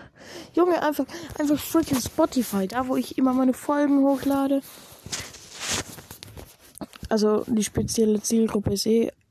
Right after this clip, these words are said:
über Spotify zwischen neun oder acht und siebzehn. Aber es ist halt einfach richtig funny,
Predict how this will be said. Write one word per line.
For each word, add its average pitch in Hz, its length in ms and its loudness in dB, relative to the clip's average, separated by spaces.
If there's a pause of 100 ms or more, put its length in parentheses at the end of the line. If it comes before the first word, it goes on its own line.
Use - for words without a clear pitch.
(300)
über 214 200 2
Spotify 226 680 0 (680)
zwischen 220 800 2 (920)
neun 220 680 6 (100)
oder 196 400 2
acht - 640 -2
und 208 540 4 (960)
siebzehn. 254 760 0 (2250)
Aber 202 360 2 (1160)
es 214 160 2
ist 226 120 2
halt 226 200 -2
einfach 220 320 -4
richtig 240 320 -4
funny, 233 400 -2